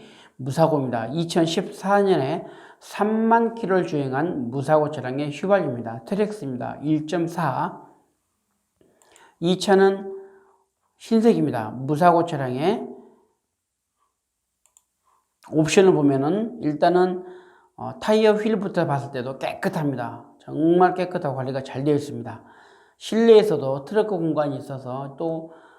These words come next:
의-, 왼 뒤에 의자가 육 대 사로 분할 시트가 됩니다. 그래서 골프, 등산, 레저, 캠핑, 가족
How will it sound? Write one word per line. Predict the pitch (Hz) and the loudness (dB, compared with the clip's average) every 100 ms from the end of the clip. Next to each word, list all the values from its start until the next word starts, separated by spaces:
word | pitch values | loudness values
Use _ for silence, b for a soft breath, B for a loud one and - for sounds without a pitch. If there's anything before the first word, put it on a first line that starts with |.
| B 151 | B -2
의-, | 151 147 | -2 2
왼 | 143 170 175 | 4 4 2
뒤에 | 180 156 | 2 2
의자가 | 143 143 139 143 143 | 2 0 -2 -2 -4
육 | 143 - | -6 -4
대 | 196 | -4
사로 | 185 170 165 160 | -2 -4 -4 -6
분할 | 160 156 165 | -2 2 2
시트가 | 160 - 147 147 | 0 -6 -8 -6
됩니다. | 131 113 113 110 | -6 -8 -8 -10
그래서 | 127 127 131 | -10 -10 -8
골프, | 127 214 208 147 143 143 - | 2 2 2 -2 -2 -4 -2
등산, | 143 156 147 135 120 - B B B | 2 2 2 -2 -4 -10 B B B
레저, | 127 143 147 151 127 | -2 0 2 0 -4
캠핑, | - 190 190 175 135 - B B B | -4 -4 -4 -6 -6 -8 B B B
가족 | - 139 | -6 2